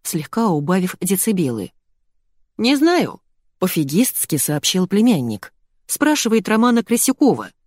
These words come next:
Твоей жизнью интересуется". "Меня зовут Евлампия Романова", поспешила я представиться. "Хочу". "Садись", азартно сверкая глазами, распорядилась Марианна. "Сейчас погутарим".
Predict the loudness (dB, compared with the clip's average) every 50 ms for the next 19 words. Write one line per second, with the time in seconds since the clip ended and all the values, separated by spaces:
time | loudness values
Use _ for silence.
0 | _ _ _ _ _ -6 -2 0 2 2 4 2 2 4 2 2 2 2 2 2
1 | 2 2 2 0 0 0 2 0 0 0 -2 -4 -8 -8 -10 -12 _ _ _ _
2 | _ _ _ _ _ _ _ _ _ _ _ _ _ _ _ _ _ _ _ -8
3 | -6 -4 -2 0 0 0 0 0 0 0 -2 -2 -4 -6 -6 -4 -2 0 0 0
4 | 0 0 -2 -2 -2 0 0 0 0 -2 -4 -6 -10 -14 -20 _ _ _ _ _
5 | _ _ _ _ _ -6 -6 -6 -4 -4 -6 -4 -2 -2 -2 -2 -2 -2 -2 -4
6 | -4 -2 -2 -4 -4 -4 -6 -6 -8 -8 -8 -10 -14 _ _ _ _ _ _ _
7 | _ -6 -4 -2 -2 0 0 0 0 -2 -4 _ _ _ _ _ _ _ _ _
8 | _ _ _ _ _ _ _ _ -4 0 2 2 4 4 4 4 2 2 -2 -4
9 | -8 _ _ _ _ _ _ _ _ _ _ _ _ _ _ -6 -6 -4 -2 0
10 | 0 0 0 -2 -2 -2 -2 -2 -4 -2 -2 -2 -2 -2 -2 -4 -4 -4 -2 -2
11 | 0 0 0 0 -2 -4 -6 -6 -6 -4 -2 -2 -2 -2 -2 -2 0 0 0 0
12 | 0 2 2 2 2 0 0 -2 -6 -10 -14 _ _ _ _ _ _ _ _ _
13 | -4 -2 -2 0 0 0 0 0 -2 -2 0 0 0 0 0 -2 -4 -4 -6 -6
14 | -8 -10